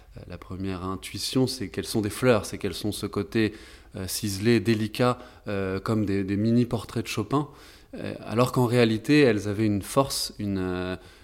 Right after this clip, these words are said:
une, une, une force sous-jacente euh, qu-, qu'il est important d'essayer de, de saisir et de faire comprendre. Ce même Schumann disait aussi qu'il valait mieux que ces mazurkas, celle de Chopin, donc n'entrât pas, euh, dans,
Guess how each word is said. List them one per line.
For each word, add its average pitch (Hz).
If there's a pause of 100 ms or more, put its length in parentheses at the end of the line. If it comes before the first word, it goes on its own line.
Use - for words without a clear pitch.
(140)
une, 101 (480)
une, 92
une 98
force 107
sous-jacente 117 (420)
euh, 95
qu-, -
qu'il 98
est 92
important 92
d'essayer 90
de, 82
de 82
saisir 113
et 87
de 85
faire 90
comprendre. 98 (120)
Ce -
même 101
Schumann 110
disait 95 (320)
aussi 110
qu'il 92
valait 87
mieux 101
que 90
ces 87
mazurkas, 85 (300)
celle 85
de 82
Chopin, 104
donc 101
n'entrât 92
pas, 107 (300)
euh, 87
dans, 90